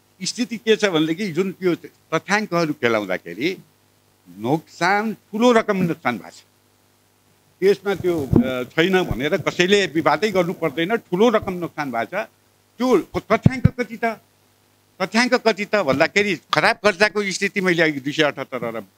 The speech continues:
भने, तर यकिन गर्न सक्ने, कति, कति यकिन गर्न सक्ने भनेर त्यो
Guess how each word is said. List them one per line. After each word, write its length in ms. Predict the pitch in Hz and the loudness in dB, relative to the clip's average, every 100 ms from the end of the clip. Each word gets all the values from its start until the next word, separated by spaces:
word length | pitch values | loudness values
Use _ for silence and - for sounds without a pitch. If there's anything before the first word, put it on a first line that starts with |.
| _ _ _ _ _ _ _ - | _ _ _ _ _ _ _ -6
भने, 300 | 117 135 208 208 _ _ _ | 0 2 2 -2 _ _ _
तर 180 | 165 175 214 | 0 2 0
यकिन 460 | 233 - 285 269 | 2 2 2 4
गर्न 260 | 214 190 180 | 2 2 0
सक्ने, 340 | - 101 82 73 _ - | 0 -2 -6 -16 _ -2
कति, 200 | 214 240 | 0 0
कति 280 | - 247 254 | 0 0 0
यकिन 240 | 202 220 | 0 2
गर्न 200 | 202 190 | 2 0
सक्ने 300 | 185 185 175 | -2 -4 -4
भनेर 340 | 160 156 151 131 | -6 -8 -8 -8
त्यो 300 | 156 143 | -6 -6